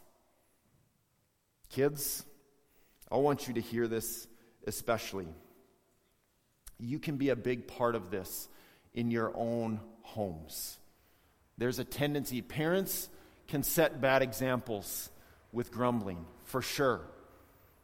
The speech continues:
We need to be called out on it. Kids, you're still at a much earlier age in life. Fight against this tendency to think life has to be about you, that you have to get everything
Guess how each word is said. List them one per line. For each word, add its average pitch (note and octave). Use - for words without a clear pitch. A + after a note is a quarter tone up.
We D3
need D#3
to A#2+
be A#2
called A#2
out A2
on F#2+
it. F2
Kids, D#3
you're D3
still C#3+
at C3
a A2+
much C#3
earlier C#3
age C3
in A#2
life. A2+
Fight D3+
against A2+
this A#2+
tendency A#2+
to G#2+
think A2+
life A#2+
has A#2+
to B2
be G#2+
about G2+
you, G2
that A2+
you C#3
have C3
to C3+
get A#2
everything B2